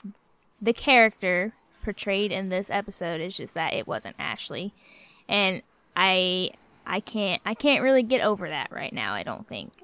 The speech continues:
Uh, I think she at least deserved the opportunity to decline to be in this show if maybe she thought she couldn't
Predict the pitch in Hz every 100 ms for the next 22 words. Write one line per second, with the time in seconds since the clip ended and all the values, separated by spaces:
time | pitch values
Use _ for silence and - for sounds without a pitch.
0 | - 190 185 170 175 - _ _ _ _
1 | _ _ _ - - 202 220 196 - 226
2 | 185 196 208 - - _ _ _ - -
3 | _ _ _ _ _ _ - 247 269 269
4 | 262 240 254 220 226 226 226 240 220 208
5 | - 214 202 - 226 202 185 202 - 208
6 | 196 202 220 240 247 _ _ - - 214
7 | 247 254 247 233 240 247 - 254 254 254
8 | 202 - - 202 190 190 - 202 196 196
9 | 180 - 214 220 226 - 233 233